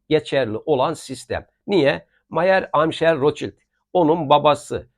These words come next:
işte Rothschild'lerin dedesi. Bunların her birisi Almanya'da kurdukları bir takım işletmeler,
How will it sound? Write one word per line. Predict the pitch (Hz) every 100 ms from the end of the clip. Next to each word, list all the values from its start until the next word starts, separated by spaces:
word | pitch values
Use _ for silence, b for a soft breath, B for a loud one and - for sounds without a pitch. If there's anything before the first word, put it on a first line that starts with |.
| _
işte | - - 160
Rothschild'lerin | 131 190 170 - 143 170 160
dedesi. | 143 143 143 - 110 -
Bunların | - 269 226 156
her | - 233 254
birisi | 165 123 - 123 - b b b
Almanya'da | - 160 190 233 233 185 156 202 -
kurdukları | - 175 156 185 180 147 120 101 - _ -
bir | 190
takım | 185 165 185 185 -
işletmeler, | 156 - 156 147 139 139 117 -